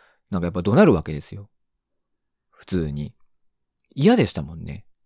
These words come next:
で、僕、まあ、ぶっちゃけ一番上手かったんですよ、キャプテンで。キャプテンで一番上手い。でもやっぱ、お-、怒鳴られるの嫌だし、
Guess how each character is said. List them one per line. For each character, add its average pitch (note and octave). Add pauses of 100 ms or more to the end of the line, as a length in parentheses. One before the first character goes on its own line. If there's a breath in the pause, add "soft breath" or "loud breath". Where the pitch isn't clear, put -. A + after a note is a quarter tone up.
(140)
で、 C#3
僕、 E3+ (160)
ま C#3
あ、 G#2
ぶ B2
っ -
ち F#3
ゃ E3
け E3+
一 D3+
番 D3+
上 C3+
手 -
か G#2+
っ -
た -
ん D#2+
で F2
す -
よ、 -
キ -
ャ F2
プ -
テ -
ン -
で。 F2+
キ C#3
ャ C3+
プ -
テ E2+
ン D#2+
で F2
一 A2+
番 A2
上 G2+
手 C#2
い。 - (1160 soft breath)
で A#2
も F#2
や F#2
っ -
ぱ、 D#2 (880)
お-、 B2
怒 C#3+
鳴 C#3
ら D3+
れ A2
る F2
の E2+
嫌 E2+
だ D2+
し、 -